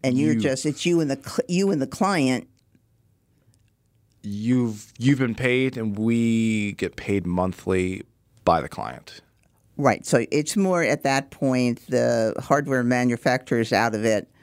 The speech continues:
Speaker 1: and it's just you and the client who are now in a relationship. So if they want to buy a new piece of equipment, they're on your portal.
Speaker 2: Mm-hmm.
Speaker 1: They go,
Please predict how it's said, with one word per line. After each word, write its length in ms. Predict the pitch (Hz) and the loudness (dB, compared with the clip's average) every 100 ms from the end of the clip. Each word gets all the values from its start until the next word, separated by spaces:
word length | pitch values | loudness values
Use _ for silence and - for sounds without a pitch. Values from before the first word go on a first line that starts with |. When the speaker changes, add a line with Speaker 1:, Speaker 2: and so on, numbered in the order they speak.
| _ _ _ _ | _ _ _ _
Speaker 1:
and 280 | 120 120 117 | 0 2 2
it's 240 | 113 - | 0 -4
just 380 | - 120 - - | 2 2 2 -2
you 220 | 139 139 | 0 2
and 120 | 123 101 | 0 -2
the 40 | |
client 880 | - 147 139 120 95 107 - - - _ _ - | -2 0 0 0 -2 -4 -8 -14 -18 _ _ -8
who 100 | - | -2
are 80 | 123 | 0
now 320 | 120 117 120 | 2 2 2
in 140 | 113 110 | 0 0
a 40 | |
relationship. 760 | 117 117 107 110 90 - 65 - | 0 0 0 0 -6 -4 -4 0
So 180 | 117 | 0
if 160 | 120 - | 0 2
they 140 | 131 | 0
want 360 | 127 131 135 135 | 2 0 0 -2
to 160 | - 127 | -4 0
buy 240 | 123 127 | 2 2
a 60 | 135 | 2
new 160 | 123 120 | 0 0
piece 280 | 131 131 | -2 -2
of 100 | 104 | -2
equipment, 600 | 117 - 160 - 117 131 139 | -2 2 2 4 0 0 2
they're 160 | 117 | 2
on 160 | 117 135 | 2 2
your 120 | 160 | -2
portal. 580 | - 143 123 117 151 - _ _ - - - | 0 0 0 0 -2 -4 _ _ -20 -20 -8
Speaker 2:
Mm-hmm. 240 | 101 104 | -4 -2
Speaker 1:
They 200 | 104 127 | 0 -2
go, 580 | 131 131 123 127 143 160 | 0 0 2 0 0 -4